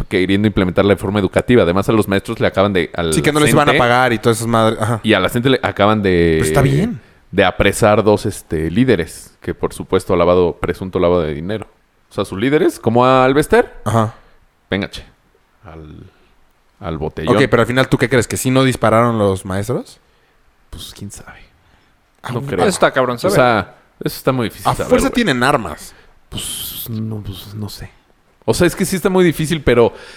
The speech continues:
Speaker 1: también la versión de que el gobierno, o sea, es como en el
Speaker 2: O sea, según tú es algo como
Speaker 1: sesenta y ocho,
Speaker 2: exacto, justo
Speaker 1: que estaba
Speaker 2: algo
Speaker 1: el
Speaker 2: así.
Speaker 1: batallón Olimpia disparando, entonces todos empezaron a disparar ahí,
Speaker 3: ¿Tú
Speaker 1: pues.
Speaker 3: qué crees,
Speaker 2: O sea, ¿tú
Speaker 3: Mike?
Speaker 2: crees que es algo así?
Speaker 1: Sí.
Speaker 3: Yo también creo que es algo así.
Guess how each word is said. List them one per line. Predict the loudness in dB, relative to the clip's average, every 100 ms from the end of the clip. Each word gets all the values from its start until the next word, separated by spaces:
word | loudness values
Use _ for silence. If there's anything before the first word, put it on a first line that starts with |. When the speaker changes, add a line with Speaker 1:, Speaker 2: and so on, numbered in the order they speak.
| -20 _ _
Speaker 1:
también | 0 2 2 4 4
la | 4
versión | 2 2 0
de | 0
que | 0
el | 2
gobierno, | 4 4 2
o | -2
sea, | -4
es | -6
como | -4 -2
en | -2
el | -2 -2
Speaker 2:
O | 0
sea, | 2
según | 4 2
tú | 2
es | 2
algo | 4 2
como | 4
Speaker 1:
sesenta | 4 4
y |
ocho, | 4 4 2
Speaker 2:
exacto, | 2 -4
justo | -2 2
Speaker 1:
que |
estaba | 4 4
Speaker 2:
algo | 4
Speaker 1:
el | 2
Speaker 2:
así. | 2
Speaker 1:
batallón | 2 2
Olimpia | 2 2 2 2
disparando, | 2 2 0 2 2 2
entonces | 0 -4 -14 _
todos | -2 -2 -2
empezaron | -4 0 0
a |
disparar | -2 -2 0 2 2
ahí, | 0 -2
Speaker 3:
¿Tú | -2 -2
Speaker 1:
pues. | -4
Speaker 3:
qué | -4
crees, | -4 -4
Speaker 2:
O | -2
sea, | 0
¿tú | 2
Speaker 3:
Mike? |
Speaker 2:
crees | 0
que | 2
es | 2
algo | 2
así? | 2 0 -6 -20 _ _ -20 -20 -16
Speaker 1:
Sí. | -12 -12 -14 _ _ _ _ _ _ _ _ _ _ _
Speaker 3:
Yo | 0
también | 0 0 0
creo | 0
que | 0
es |
algo | -4 -6
así. | -12